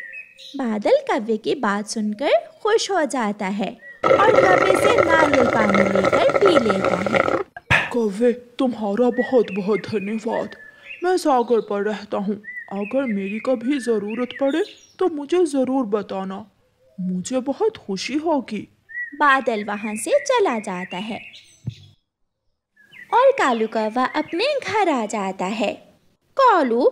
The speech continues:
Speaker 1: मेरा भोजन कहाँ है?"
Speaker 2: गोरी, मेरे पंख में दर्द था, इसलिए आज मैं दूसरे जंगल नहीं जा सका।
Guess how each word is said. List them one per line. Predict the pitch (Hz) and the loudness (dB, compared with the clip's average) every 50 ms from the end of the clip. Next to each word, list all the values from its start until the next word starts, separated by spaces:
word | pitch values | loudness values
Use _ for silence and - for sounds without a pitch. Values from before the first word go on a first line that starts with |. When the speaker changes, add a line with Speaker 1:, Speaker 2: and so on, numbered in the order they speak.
| - - - - | 0 -2 -6 -2
Speaker 1:
मेरा | 415 466 466 453 494 480 | 2 2 4 4 2 0
भोजन | 480 403 440 453 370 247 - 254 233 226 | 0 0 2 2 2 2 2 0 0 0
कहाँ | - - 415 453 480 539 523 453 | 0 -2 -2 0 0 0 -2 0
है?" | 427 466 392 339 - - - - - - - - _ _ _ _ _ - | 0 -2 -2 -2 -6 -12 -18 -18 -20 -20 -20 -20 _ _ _ _ _ -8
Speaker 2:
गोरी, | 226 208 269 247 214 190 180 160 - 180 196 220 277 - _ _ - | -2 2 6 8 8 6 6 4 0 -4 -4 -4 -6 -8 _ _ -4
मेरे | 269 294 285 262 233 214 214 208 | 0 4 6 6 6 6 4 4
पंख | 214 247 220 202 202 202 - | 2 0 -2 -2 -4 -6 -8
में | 214 185 214 269 294 | -8 -6 -6 -6 -2
दर्द | 339 311 294 247 202 180 233 | 2 4 6 6 4 2 -4
था, | 233 - 311 262 240 247 - - _ _ _ - - | -2 2 2 2 2 2 -4 -14 _ _ _ -4 0
इसलिए | 277 269 247 - 247 240 240 247 254 277 269 - 269 | 2 2 2 0 -6 -6 -2 2 2 2 2 4 4
आज | 254 233 214 196 185 190 | 4 4 4 2 0 -4
मैं | 185 208 240 285 | -6 -6 -4 -2
दूसरे | 269 294 269 226 220 202 - 220 208 214 | 0 0 0 0 -2 -2 0 0 0 2
जंगल | 202 240 233 233 226 240 240 247 | 2 2 2 2 4 2 2 2
नहीं | 240 247 247 247 240 | 2 0 -2 -4 -2
जा | - 330 370 370 | 0 2 4 4
सका। | 370 - 370 339 - 330 311 | 4 2 0 0 2 2 2